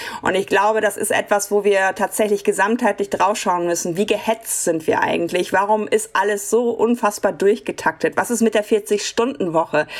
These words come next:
Das kommt aus dem produzierenden Gewerbe, wo Menschen damals am Band gestanden haben. Das gibt es natürlich heute auch noch als Job.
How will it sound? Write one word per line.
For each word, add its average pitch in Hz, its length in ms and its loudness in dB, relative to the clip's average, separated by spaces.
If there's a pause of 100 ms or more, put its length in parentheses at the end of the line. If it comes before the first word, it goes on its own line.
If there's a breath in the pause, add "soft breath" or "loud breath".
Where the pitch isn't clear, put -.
(160 loud breath)
Das 180 180 0
kommt 240 200 -2
aus 190 120 0
dem 220 80 2
produzierenden 208 800 0
Gewerbe, 175 680 2 (260 loud breath)
wo 185 100 2
Menschen 196 400 0
damals 180 340 2
am 170 160 0
Band 185 280 0
gestanden 160 580 0
haben. 165 220 2
Das 170 140 -6
gibt - 180 -4
es 202 100 -2
natürlich 233 420 0
heute 180 280 2
auch 233 140 4
noch 233 220 -2
als - 320 -4
Job. 147 300 0